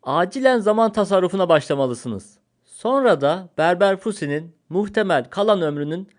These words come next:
kaç saniye olduğunu hesapladı. "Sonuçta sayılı saniyedir ve çabuk geçer." diyerek zaman israfı olarak gördüğü kalemleri sıraladı. "Yaşlı annenizle yaşıyor ve her gün bir saatinizi onunla ilgilenmek, sohbet etmek için harcıyorsunuz.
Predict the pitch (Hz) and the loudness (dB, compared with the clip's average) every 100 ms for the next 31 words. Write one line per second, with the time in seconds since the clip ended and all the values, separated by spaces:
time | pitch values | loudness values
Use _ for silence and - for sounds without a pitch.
0 | _ - 240 240 196 170 151 190 202 180 | _ -4 -4 -2 0 0 2 2 2 2
1 | 202 175 165 - 135 113 87 _ _ _ | 2 0 -2 0 -2 -2 -8 _ _ _
2 | _ - 165 180 - 208 220 214 - - | _ -8 -6 -4 -4 0 0 -2 -6 0
3 | 175 202 202 180 156 147 139 170 214 - | 2 4 2 2 2 2 0 0 -2 -6
4 | - 151 147 180 185 - 139 - 120 117 | -10 -8 -2 -2 -2 -4 -6 -4 -6 -2
5 | 160 180 165 202 - _ _ _ 160 208 | 2 4 4 0 -6 _ _ _ 0 0
6 | 262 208 202 196 170 170 170 156 127 127 | 0 -2 -2 2 2 2 2 2 0 0
7 | 185 196 156 139 123 151 202 185 180 190 | 0 2 2 0 -2 -2 0 2 2 -2
8 | 202 190 165 131 98 85 _ _ _ _ | -2 0 2 2 0 -4 _ _ _ _
9 | _ - 143 180 - 220 202 220 233 180 | _ -4 -2 0 2 2 2 0 0 2
10 | 147 139 143 156 202 - _ _ _ 131 | 2 0 2 4 2 -4 _ _ _ -8
11 | 143 131 196 226 165 139 151 214 - 170 | -6 0 2 2 2 -4 -2 -2 0 0
12 | 147 139 143 139 160 175 156 147 143 139 | 0 -2 -4 -2 -2 -2 -2 0 2 2
13 | 131 139 - _ - - 175 202 196 202 | 2 -2 -4 _ -12 -4 -2 0 0 0
14 | 208 202 - 170 170 170 165 139 104 - | -2 -4 -6 2 4 4 2 2 0 -6
15 | 90 - | -16 -18